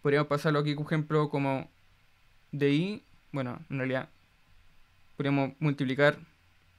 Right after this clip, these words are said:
y multiplicárselo al de i, y aquí, en este caso, sería multiplicar por dx. Entonces, después juntamos todo y nos quedaría como una ecuación diferencial exacta. En este caso sería como,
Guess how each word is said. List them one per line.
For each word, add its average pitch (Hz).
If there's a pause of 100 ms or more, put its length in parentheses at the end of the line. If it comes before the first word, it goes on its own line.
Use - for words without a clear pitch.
y 147 (260)
multiplicárselo 143
al 123
de 123
i, 214
y 165
aquí, 165 (240)
en 156
este 147
caso, 156
sería 151
multiplicar 147
por 165
dx. - (260)
Entonces, 147
después 147
juntamos 143
todo 180
y 196
nos 180
quedaría 165
como 165
una 160
ecuación 156
diferencial 160
exacta. - (100)
En 139
este 135
caso 143
sería 147
como, 143